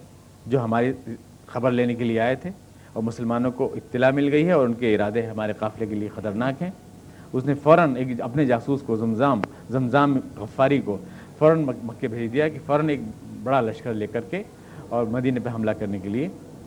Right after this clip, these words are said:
لے آؤ، اور اپنے قافلے کو اس نے اس سمندر کے کنارے پر جو جدے سے ہوتا ہوا جاتا ہے ادھر کو موڑ دیا اس نے، بحر اس-، جبل اسفل کے نیچے کو راستے سے بچا کر کے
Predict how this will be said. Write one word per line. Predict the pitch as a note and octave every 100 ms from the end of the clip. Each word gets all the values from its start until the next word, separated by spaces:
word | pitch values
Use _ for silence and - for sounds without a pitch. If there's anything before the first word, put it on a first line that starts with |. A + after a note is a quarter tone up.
| - - -
لے | A2+ A#2+
آؤ، | C#3+
اور | E3
اپنے | B2+ E3 F#3
قافلے | D3+ C3 C#3
کو | C3 A#2+
اس | A2+ C#3
نے | E3+ - - - - - -
اس | C3+ -
سمندر | D3 D#3 E3+
کے | D#3
کنارے | D3+ C#3+ C#3+
پر | C#3
جو | C3+ C3+
جدے | B2 B2+ C#3+ D3
سے | D3
ہوتا | A#2+ A#2 C3
ہوا | C3
جاتا | G#2+ G#2 A#2
ہے | A#2
ادھر | C3+ C3
کو | A#2+
موڑ | A#2+ B2+ D3
دیا | E3+
اس | E3
نے، | G3 - - - - - -
بحر | C3+ C3+
اس-، | C#3 A#2 - A#2 - -
جبل | B2 C#3 C#3
اسفل | - C#3+
کے | C3+
نیچے | C3 B2 A#2+
کو | G2 F#2 - - A2+
راستے | B2 - C3
سے | B2+
بچا | C3+ C3+
کر | B2 C#3+
کے | -